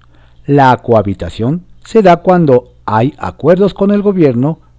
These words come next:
y esto sucede en los regímenes parlamentarios o semiparlamentarios,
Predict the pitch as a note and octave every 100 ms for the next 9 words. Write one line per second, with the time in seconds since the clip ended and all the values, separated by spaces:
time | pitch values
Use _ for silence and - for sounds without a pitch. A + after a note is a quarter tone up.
0 | _ - A2 F#3 F3+ G#3+ - F#3+ F3+ D3
1 | E3 - - - G3+ G3+ F#3 F3+ - C4
2 | B3+ F#3 - A#2 A#2 C#3 E3+ C#3+ A2 C#3
3 | - - - E3+ E3 - C3+ A#2+ A#2 G#2
4 | G2+ G2 F#2 E3 F#3 A#2 -